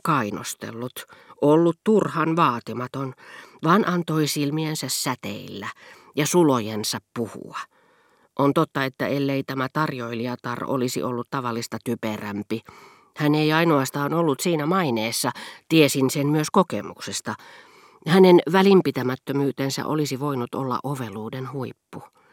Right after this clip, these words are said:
Ja tiedän kyllä, että typerinkin ihminen, jos kysymyksessä ovat hänen halunsa ja etunsa, saattaa tässä ainoassa tapauksessa, keskellä tylsän elämänsä avuttomuutta, sopeutua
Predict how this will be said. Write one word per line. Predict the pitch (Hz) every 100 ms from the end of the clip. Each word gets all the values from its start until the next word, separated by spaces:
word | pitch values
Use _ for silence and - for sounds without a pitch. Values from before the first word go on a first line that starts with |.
| - - - - - 151
Ja | 143
tiedän | 165 240 240 151
kyllä, | 151 139 120
että | 123 127
typerinkin | 135 127 120 117 117 127 117
ihminen, | 113 110 117 113 120
jos | 123 135 -
kysymyksessä | 143 139 135 131 - 123 139
ovat | 127 139 -
hänen | 127 123
halunsa | 127 147 127 113 120 110 - - -
ja | 147 -
etunsa, | 143 - 107 104 120 - - - - -
saattaa | - 208 - 185 160
tässä | 220 - 170
ainoassa | 113 151 131 123 - 139
tapauksessa, | 160 120 104 101 - 120 - 120 - - - _
keskellä | 147 123 131 135 -
tylsän | 156 139 135
elämänsä | 131 151 135 120 123 -
avuttomuutta, | - 127 101 - 98 98 98 _ 107 - - - - -
sopeutua | - 202 156 160 170 196